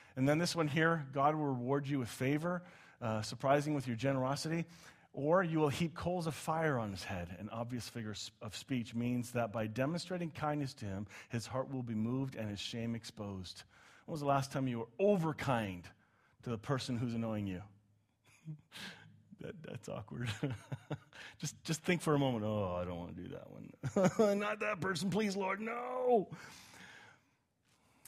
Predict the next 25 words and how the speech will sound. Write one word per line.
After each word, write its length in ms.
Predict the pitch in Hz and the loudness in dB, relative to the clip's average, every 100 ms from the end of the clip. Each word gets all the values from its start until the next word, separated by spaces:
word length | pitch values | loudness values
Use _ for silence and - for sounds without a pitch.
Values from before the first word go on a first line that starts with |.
| - - | -20 -14
Maybe 140 | 120 127 | -10 -6
that's 240 | 117 - | -6 -6
exactly, 800 | 104 101 98 127 135 95 - 92 - - - - _ _ | -6 -2 4 4 4 -4 -10 -12 -14 -18 -20 -20 _ _
oh, 100 | 123 | -4
wait, 320 | 123 185 104 | 2 2 2
that 200 | 101 143 | 4 4
is 320 | 156 370 302 117 | 6 4 2 0
exactly 520 | 117 110 120 110 120 | 0 4 4 2 -2
the 120 | 113 | -2
heart 320 | - 117 107 107 | -2 -2 -4 -6
of 160 | 117 104 | -6 -4
your 140 | 104 | -4
Father. 480 | 98 95 82 85 92 - _ _ _ _ _ _ _ _ _ _ _ - | -6 -10 -14 -16 -18 -20 _ _ _ _ _ _ _ _ _ _ _ -6
Because 720 | 113 143 - 147 139 131 117 | 0 0 4 6 6 4 -2
your 100 | 127 | -2
Heavenly 240 | 120 131 117 | 0 0 0
Father 240 | 113 110 | -2 -2
has 80 | 104 | -4
done 160 | 107 | -4
that 180 | 101 95 | -6 -6
to 80 | - | -8
you. 180 | 95 98 104 _ _ _ _ _ _ _ _ _ _ _ _ _ _ _ - | -10 -10 -14 _ _ _ _ _ _ _ _ _ _ _ _ _ _ _ -10
We 80 | 107 | -4
may 140 | 107 | -2
deserve 580 | 98 202 107 127 135 110 | -2 -4 -2 0 0 -2